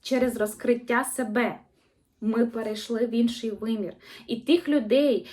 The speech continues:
яких зараз так ковбасить, яких зараз несеться, а, їхнє фізичне здоров'я, фіг знає куди, і вони бігають по лікарям або не бігають, просто вже знесилились,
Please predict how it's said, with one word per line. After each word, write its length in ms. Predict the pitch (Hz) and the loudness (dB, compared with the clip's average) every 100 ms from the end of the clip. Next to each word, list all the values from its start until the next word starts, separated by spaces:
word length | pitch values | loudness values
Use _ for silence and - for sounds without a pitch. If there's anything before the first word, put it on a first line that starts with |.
| - | -6
яких 300 | 202 277 233 | -2 -2 0
зараз 400 | 233 294 269 - | 2 4 2 0
так 300 | - 262 - | 0 0 2
ковбасить, 1040 | 233 233 220 208 240 339 - 170 - - 190 | 2 2 2 2 4 2 -2 -10 -12 -6 -4
яких 300 | 226 254 233 | -2 -2 2
зараз 460 | 285 311 285 - | 4 6 4 2
несеться, 580 | 247 240 285 285 - 262 | 0 2 2 2 2 2
а, 580 | 240 220 - 190 196 190 190 | 4 4 2 -2 -4 -4 -4
їхнє 300 | 220 254 262 | -2 0 0
фізичне 520 | 240 233 262 240 240 | 2 2 2 0 -2
здоров'я, 520 | 208 214 254 240 311 208 | -2 0 2 2 0 -2
фіг 240 | 247 240 | -2 -2
знає 340 | - 233 208 | 0 -2 -2
куди, 300 | 180 185 180 | -4 -4 -2
і 240 | 269 349 214 | 2 2 2
вони 240 | 202 214 | -2 -4
бігають 480 | 208 247 233 202 - | -2 -2 0 -2 -4
по 100 | 196 | -6
лікарям 440 | 202 208 233 277 | -4 -2 0 2
або 200 | 208 202 | 0 0
не 120 | 214 208 | 0 0
бігають, 460 | 254 302 240 208 | 0 2 2 0
просто 400 | - 208 220 185 | 0 -4 -4 -6
вже 200 | 180 196 | -6 -6
знесилились, 840 | 190 180 - 220 339 269 165 - | -6 -8 -4 0 2 2 -2 -8